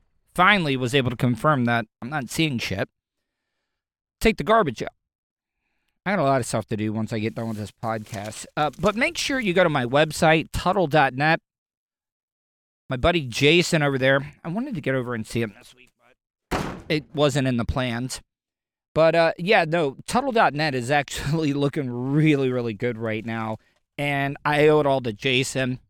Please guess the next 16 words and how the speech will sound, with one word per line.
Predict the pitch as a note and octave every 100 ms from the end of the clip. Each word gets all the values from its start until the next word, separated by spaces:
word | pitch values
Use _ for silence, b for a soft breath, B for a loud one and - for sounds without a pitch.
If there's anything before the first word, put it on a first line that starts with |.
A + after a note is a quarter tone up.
| _
The | -
guy | A2+ C#3+ D3 D3+ C#3 - _ _ -
is | B2
a |
really | B2 D#3 D#3
good | C#3 B2
friend, | - C#3 C#3 C3+ C3 C3+ _ _ _ _ _ _
uh, | B2 A#2+ -
a | C#3+
great | A2+ C3+ D#3+
supporter | - A#2+ C3+ C#3+ C3
of | A#2
mine, | A#2 A2+ A#2 -
and | C#3
I | C3
wanna | C3 C3